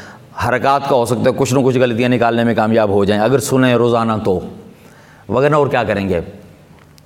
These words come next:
اخلاقیات کے حوالے سے کوئی کمزوری ہے تو سرپرست کو بتائیں گے تو وہ دور کر سکیں گے۔ اس سے زیادہ سرپرست کا بالخصوص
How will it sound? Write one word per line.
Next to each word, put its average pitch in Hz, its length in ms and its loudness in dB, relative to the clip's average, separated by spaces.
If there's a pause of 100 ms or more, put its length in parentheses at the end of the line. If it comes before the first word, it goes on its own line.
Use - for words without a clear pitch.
(120)
اخلاقیات 131 680 0
کے 131 100 2
حوالے 117 240 2
سے 123 140 -4
کوئی 113 160 -2
کمزوری 113 460 0
ہے 113 60 2
تو 107 80 -4
سرپرست - 420 -4
کو 113 100 -4
بتائیں 107 360 -2
گے 107 80 0
تو 104 120 -2
وہ 104 100 0
دور 98 140 -2
کر 98 120 -2
سکیں 90 360 -4
گے۔ 87 80 -4 (960)
اس 143 140 -2
سے 170 180 2
زیادہ 127 280 0
سرپرست 127 520 -4
کا 123 240 0
بالخصوص 131 840 0